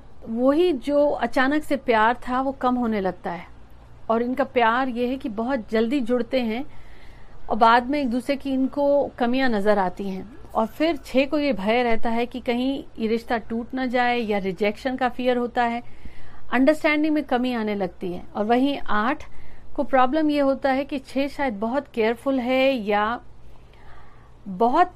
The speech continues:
वो है, माइक्रो मैनेजमेंट वाली आदत हो जाती है। छः को पता होना चाहिए हर वक्त क्या हो रहा है, कैसे हो रहा है, उसके अनुसार चले, और आठ को ये बात बिल्कुल पसंद नहीं आती है।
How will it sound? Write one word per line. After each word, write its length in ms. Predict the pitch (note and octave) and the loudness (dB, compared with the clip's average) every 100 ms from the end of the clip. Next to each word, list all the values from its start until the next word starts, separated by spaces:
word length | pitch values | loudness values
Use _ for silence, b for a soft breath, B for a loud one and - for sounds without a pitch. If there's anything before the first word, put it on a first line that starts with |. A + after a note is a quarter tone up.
| - | -4
वो 180 | A#3+ D4 | 0 2
है, 300 | C#4+ C#4 C#4 | 4 2 2
माइक्रो 520 | A#3 A3 A#3+ - D4+ | 0 0 0 -2 -2
मैनेजमेंट 600 | B3+ G#3+ A3+ A3 A3 F3 - - - - | 0 0 -2 -4 -4 -4 -6 -10 -12 -6
वाली 220 | A3 A3+ | -2 2
आदत 300 | G3+ G#3 G#3 | 2 2 0
हो 60 | G3+ | -2
जाती 260 | F#3 F#3 | -4 -4
है। 60 | G3+ | -8
छः 220 | - A#3 | -4 -4
को 120 | B3+ | -2
पता 260 | A3 G#3+ B3+ | -4 -2 -2
होना 340 | B3+ A#3+ A#3 | -2 -2 -4
चाहिए 280 | A3+ A3+ A3+ | -4 -4 -4
हर 180 | G3+ G3+ | -4 -4
वक्त 220 | G#3+ G3+ - | -6 -8 -2
क्या 140 | A3 | 0
हो 220 | A3+ A#3 A3 | 0 0 -2
रहा 120 | A3+ | -2
है, 120 | A#3 | -4
कैसे 360 | - G3+ - A3 | -4 -6 -4 -4
हो 160 | G3 | -4
रहा 120 | F#3 | -4
है, 160 | E3+ F#3 - B B B B B B B - - | -6 -8 -8 B B B B B B B -6 -2
उसके 220 | C4+ D#4 | 4 4
अनुसार 440 | C#4 C4 B3 A3 | 4 2 0 -2
चले, 220 | G3+ F#3+ | 0 -2
और 120 | G3+ G#3 | -2 0
आठ 260 | G#3 B3 | 0 0
को 120 | - C4 | -2 -4
ये 100 | B3 | 2
बात 260 | A#3+ A#3+ | 2 0
बिल्कुल 280 | A#3+ A#3+ C4 | -6 -4 -6
पसंद 380 | A3+ G#3 G3+ G3+ | -6 -4 -4 -4
नहीं 220 | G3 G3+ | -4 -4
आती 280 | F3 F3 G3 | -6 -6 -8
है। 160 | F#3 | -10